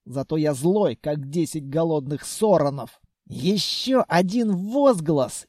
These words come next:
и я тебя развоплощу. Понял?» Хрррр.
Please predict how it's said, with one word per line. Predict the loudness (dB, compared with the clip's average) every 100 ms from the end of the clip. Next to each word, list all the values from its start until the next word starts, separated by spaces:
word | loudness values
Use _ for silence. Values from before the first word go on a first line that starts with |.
| _
и | 4
я | 6 6 4
тебя | 2 2 2 2
развоплощу. | 2 2 4 4 6 4 4 2 -4 0 2 0 -4 _ _
Понял?» | 8 8 6 0 -10 _ _
Хрррр. | _ -8 -4 -2 0 4 4 4 0 -6